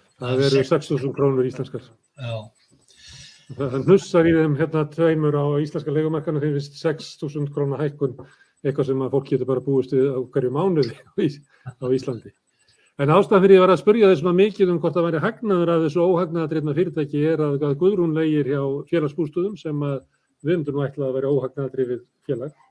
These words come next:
Speaker 1: En hagnaðurinn á þeim af rekstri, eða svo endanlegur hagnaður var, eh, einn komma fjórir milljarðar rúmir í, í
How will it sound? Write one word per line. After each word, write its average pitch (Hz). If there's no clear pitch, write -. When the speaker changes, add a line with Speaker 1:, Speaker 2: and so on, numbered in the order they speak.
Speaker 1:
En 120
hagnaðurinn 165
á 143
þeim 160
af 160
rekstri, 165
eða 143
svo 151
endanlegur 180
hagnaður 165
var, 151
eh, 156
einn 170
komma 151
fjórir 151
milljarðar 165
rúmir 175
í, 131
í 135